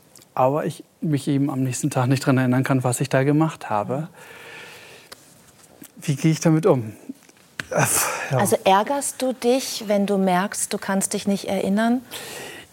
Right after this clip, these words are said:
Speaker 1: Mittlerweile nicht mehr immer. Also es gibt immer wieder Situationen, wo mich das natürlich sehr, sehr ärgert. Ähm, ich aber auch weiß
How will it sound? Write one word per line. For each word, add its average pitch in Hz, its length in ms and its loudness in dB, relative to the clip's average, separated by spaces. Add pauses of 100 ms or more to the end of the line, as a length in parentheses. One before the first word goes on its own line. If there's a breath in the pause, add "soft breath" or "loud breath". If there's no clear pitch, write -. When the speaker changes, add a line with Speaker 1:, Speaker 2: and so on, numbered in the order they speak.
(140)
Speaker 1:
Mittlerweile 160 1160 4
nicht 160 540 0
mehr 143 500 2
immer. 143 420 0 (1160 loud breath)
Also 127 340 4
es - 240 -2
gibt 185 260 2
immer 165 240 6
wieder 151 160 6
Situationen, 135 440 0
wo 135 80 6
mich 135 140 2
das 127 160 0
natürlich 135 380 0
sehr, 117 180 4
sehr 113 240 0
ärgert. 117 480 -2 (300)
Ähm, 131 380 4 (160)
ich 156 140 -4
aber 131 180 4
auch 120 120 0
weiß 139 540 0